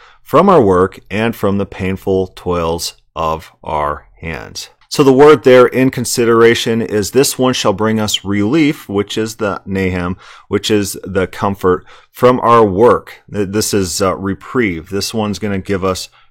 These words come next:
reprieve. This one's going to solve our work problems, "and from the t-, painful toil of our hands." For, so some,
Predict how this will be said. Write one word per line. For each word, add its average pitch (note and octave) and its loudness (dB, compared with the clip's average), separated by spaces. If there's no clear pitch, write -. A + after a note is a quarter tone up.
reprieve. C3 0
This G#2+ -6
one's G2 -4
going F#2+ -4
to F#2+ -4
solve A2 0
our F#2+ 2
work F2+ -4
problems, D#2+ -8
"and B2 2
from - 2
the A#2+ 4
t-, - -18
painful B2 0
toil F#2+ 0
of F2 -4
our F2 -4
hands." D#2+ -12
For, G2 -2
so A#2 -2
some, A#3+ 0